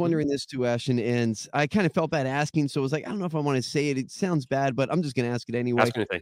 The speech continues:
Speaker 1: Yep.
Speaker 2: <laughs> Are you worried about your safety? Do you worry? Do you look over your shoulder? Do you feel like, "Uh,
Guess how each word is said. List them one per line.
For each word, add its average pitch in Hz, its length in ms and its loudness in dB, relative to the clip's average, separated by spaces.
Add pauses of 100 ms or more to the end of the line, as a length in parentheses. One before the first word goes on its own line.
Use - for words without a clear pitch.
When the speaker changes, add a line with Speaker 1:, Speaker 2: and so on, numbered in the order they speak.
Speaker 1:
Yep. 127 140 0 (160)
Speaker 2:
<laughs> 196 340 2 (680)
Are 175 100 4
you 277 140 0
worried 269 200 0
about 233 160 -2
your 220 100 0
safety? 226 520 -2 (100)
Do 143 80 -4
you 208 100 2
worry? 180 320 2
Do 143 120 -4
you 180 80 0
look 196 160 0
over 196 140 2
your 180 100 0
shoulder? 185 640 0
Do 127 120 -4
you 151 80 0
feel 175 380 0
like, 156 300 0 (540)
"Uh, 156 260 0